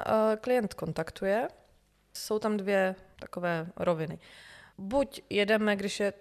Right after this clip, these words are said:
fakt potřeba a, eh, je na to prostor a čas, tak jedeme přímo do rodiny za tím klientem. To je vlastně to naše know-how, že my jsme mobilní,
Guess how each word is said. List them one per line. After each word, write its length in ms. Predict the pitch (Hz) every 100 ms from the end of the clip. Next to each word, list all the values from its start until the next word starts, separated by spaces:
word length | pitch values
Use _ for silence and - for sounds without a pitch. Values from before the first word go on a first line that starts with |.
| -
fakt 200 | - -
potřeba 680 | - - 190 190 214 226 240 - -
a, 1080 | 190 185 185 180 180 180 180 180 175 175 175 -
eh, 160 | 185 180
je 140 | - 190
na 120 | 185
to 120 | 190
prostor 540 | - 170 - - 190 -
a 40 |
čas, 720 | 185 - 165 220 330 - - _ _ - - -
tak 180 | - 202
jedeme 320 | 208 196 208
přímo 340 | 196 - 190 190
do 160 | 185
rodiny 580 | 180 180 185 185 180 180
za 120 | 185 180
tím 180 | 165
klientem. 600 | 160 160 160 165 175 175
To 120 | 180 175
je 280 | 175 175
vlastně 280 | 170 170 -
to 100 | 175
naše 240 | 175 170 180
know-how, 340 | 170 175 175
že 100 | 180
my 100 | 170
jsme 160 | - 175
mobilní, 520 | 160 151 156 160